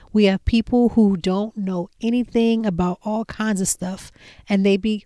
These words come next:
are heads of all kinds of organizations.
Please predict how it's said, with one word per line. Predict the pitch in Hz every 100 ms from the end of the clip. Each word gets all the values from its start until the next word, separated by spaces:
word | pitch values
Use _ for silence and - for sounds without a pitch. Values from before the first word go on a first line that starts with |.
| -
are | 190 196
heads | - 226 226 196
of | 208 196
all | - 208 208
kinds | - - 220 220
of | 208 208
organizations. | 202 202 196 196 202 - 190 _ -